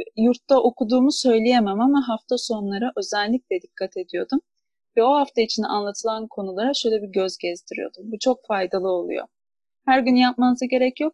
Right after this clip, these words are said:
ama en azından hafta sonları o hafta içinde anlatılan konulara bir göz gezdirmeniz gerekiyor ve not alarak, kısa kısa notlar ama,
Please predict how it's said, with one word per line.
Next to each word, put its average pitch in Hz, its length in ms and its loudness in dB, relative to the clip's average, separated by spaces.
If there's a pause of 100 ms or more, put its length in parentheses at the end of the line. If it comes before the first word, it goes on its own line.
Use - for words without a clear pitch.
(120)
ama 247 180 2
en 247 60 4
azından 247 260 2
hafta 247 360 -4
sonları 208 600 -2 (880)
o 311 180 4
hafta 269 280 0
içinde 220 380 -2
anlatılan 214 580 -6
konulara 226 540 -2
bir 233 120 0
göz 214 300 -2
gezdirmeniz 180 720 -4
gerekiyor 180 440 -2
ve 247 240 2
not 254 200 2 (100)
alarak, 226 460 0 (600)
kısa - 260 2
kısa - 260 -4
notlar 180 400 0
ama, 175 240 0